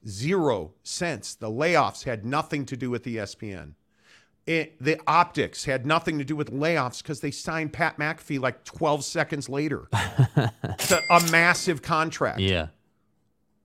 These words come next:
Speaker 1: What is happening here is the Pac-twelve is not a priority,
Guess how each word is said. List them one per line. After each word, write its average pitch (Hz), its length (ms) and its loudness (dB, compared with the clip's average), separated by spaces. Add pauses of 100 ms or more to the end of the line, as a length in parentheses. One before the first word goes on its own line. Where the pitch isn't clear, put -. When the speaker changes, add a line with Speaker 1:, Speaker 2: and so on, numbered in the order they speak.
(380)
Speaker 1:
What 156 180 0
is 156 140 -2
happening 185 480 2
here 123 400 -2 (600)
is 131 140 -6
the 131 100 -6
Pac-twelve 151 680 2
is 113 160 -10
not 117 160 -2
a 143 40 -6
priority, 170 680 4